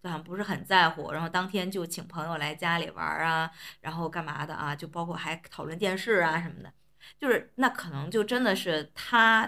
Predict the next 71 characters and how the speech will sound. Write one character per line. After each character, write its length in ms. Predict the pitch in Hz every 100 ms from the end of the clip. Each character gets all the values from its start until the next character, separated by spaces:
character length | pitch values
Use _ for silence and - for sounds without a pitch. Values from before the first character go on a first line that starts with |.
| -
的 140 | 170
一 120 | 185
种 140 | 175 165
应 220 | 220 202
激 200 | 202 240
反 220 | 240 -
应， 160 | - - - - -
就 160 | 214 196
是 60 |
他 280 | 196 226 208
面 220 | 214 202
对 180 | 190 170
亲 160 | 165 208
人 160 | 165
去 220 | 190 190
世， 320 | 165 180 - -
就 100 | -
是 220 | 170 165 - _ _
这 140 | 302
样 180 | 214 165
的 60 | 156
一 40 |
个 140 | 170
消 280 | 170 175 170
息， 300 | 175 - - _ _ _ _ _
他 180 | - 202
就 140 | 214
想 240 | 196 143 -
让 300 | 196 185 170 - _ _ _ _ _
这 100 | 233
个 100 | 190
日 200 | 202 202
子 140 | 175 156
就 100 | 202
过 100 | 208
得 80 |
和 60 | 180
平 200 | 185 196
常 220 | 196 180
一 80 | 170
样， 280 | 175 170 - -
就 100 | 175
没 160 | 170
有 140 | 214 190
什 100 | 165
么 80 | 151
特 220 | - 175
别 220 | 151 156
的。 200 | 151 - _ _ _ _
所 120 | 208
以 60 |
就 160 | 190 202
是 60 | 202
他 220 | - 254
处 260 | 254 185 202
理 280 | 202 143
这 220 | 165 196 170
种 280 | 156 - -
亲 220 | - 196
人 160 | 170
的 80 | 180
忽 100 | 180
然 180 | 180 165
离 120 | 160
世 180 | 165 175
的 60 | 160
一 80 |
种 120 | 175 139
方 260 | - 170
式 160 | 175 -
吧。 180 | -